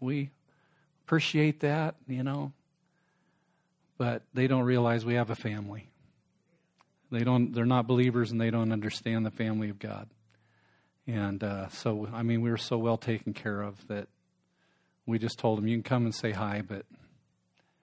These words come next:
everybody's got us covered." So thank you so much for that. And, uh, we praise God for that. And just one last thing, we do have our meeting in the fellowship hall after service today. And it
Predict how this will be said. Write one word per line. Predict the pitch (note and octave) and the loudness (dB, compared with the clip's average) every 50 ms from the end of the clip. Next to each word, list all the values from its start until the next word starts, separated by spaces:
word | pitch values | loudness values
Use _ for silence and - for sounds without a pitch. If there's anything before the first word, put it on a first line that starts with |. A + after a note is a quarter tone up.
| _ _ _ _ _ _ _ _ _ _ - - - - G2+ G2+ A2 | _ _ _ _ _ _ _ _ _ _ -20 -18 -16 -14 -10 -8 -6
everybody's | A#2 A#2+ A2+ A2+ G#2+ - A2+ G#2 A2 G#2 | -4 -4 -4 -2 -2 0 0 0 0 -4
got | G#2 - A#2 A2 G#2+ | -2 -2 -2 -2 -2
us | A2 A2 - | -2 -4 -6
covered." | - - A#2 G2 F2+ F#2+ F#2+ - | -6 -6 -6 -6 -6 -8 -10 -10
So | - - | -12 -6
thank | - - C#3 C#3 C3+ - | 0 2 2 2 4 2
you | C3+ B2 | -2 -2
so | - - C3 | 0 2 4
much | A#2+ A#2 A2+ A2 A2 - - - | 4 4 4 2 0 -2 -8 -8
for | - - F#2+ | -6 -6 -6
that. | F#2+ F#2+ F#2+ F#2 F#2 - - - _ _ _ _ _ _ _ _ _ _ _ _ _ _ _ _ _ _ _ _ _ _ A2 | -6 -6 -6 -6 -8 -10 -14 -20 _ _ _ _ _ _ _ _ _ _ _ _ _ _ _ _ _ _ _ _ _ _ -10
And, | A2 G#2+ G#2+ G#2 G2 | -10 -8 -8 -8 -8
uh, | G#2 G2 G2 G2+ G2 - | -8 -8 -8 -10 -10 -12
we | G#2 | -12
praise | - - - A2 G#2+ G2+ | -6 -4 -2 -2 -2 -2
God | G#2 A2+ G#2 G2+ G2+ | -2 -4 -4 -4 -4
for | - - | -6 -6
that. | G#2+ G#2+ G#2 | -6 -6 -4
And | G#2+ A#2+ | -2 0
just | B2+ C#3+ - | 0 0 2
one | - D#3 D3+ C#3+ | 4 6 6 8
last | C3+ C3 C3+ C3+ C3+ - | 8 8 8 6 6 4
thing, | - C#3+ B2+ B2+ B2+ B2 B2 | 2 4 4 6 6 4 4
we | B2+ B2+ | 4 2
do | B2 C#3+ D3+ | 4 4 4
have | D3 D3+ D3+ C#3+ C3+ | 6 6 6 8 8
our | C#3 C3 C3 | 8 8 8
meeting | B2+ C3 C#3 D3 D#3 D#3+ D3 C#3 | 8 8 6 6 6 6 4 4
in | C3+ B2+ C#3 C3+ B2+ B2 | 2 2 0 2 2 2
the | A#2+ A#2 A#2 A2+ A2+ | 2 2 2 0 -2
fellowship | - - C3 C3+ C3+ C3 - - C#3 B2 - | 0 2 2 2 2 0 0 0 -2 -4 -2
hall | - C#3 C3 B2 A#2+ | 0 2 2 4 4
after | A#2+ B2 B2 - A#2 | 2 0 -2 -4 -8
service | G#2+ - - C3 B2+ A#2+ B2+ A2+ - | -8 -4 -2 -2 0 0 -2 -4 -6
today. | - - G#2+ G#2+ A2+ G#2 G#2 G#2+ G#2 - _ _ _ _ _ _ _ _ _ _ _ _ _ _ _ _ _ - | -8 -8 -6 -4 -4 -4 -4 -6 -8 -10 _ _ _ _ _ _ _ _ _ _ _ _ _ _ _ _ _ -6
And | - B2 A#2+ A#2 A#2 A#2+ A2+ | -2 0 2 4 2 2 2
it | - - C3+ B2+ | 0 0 -2 -2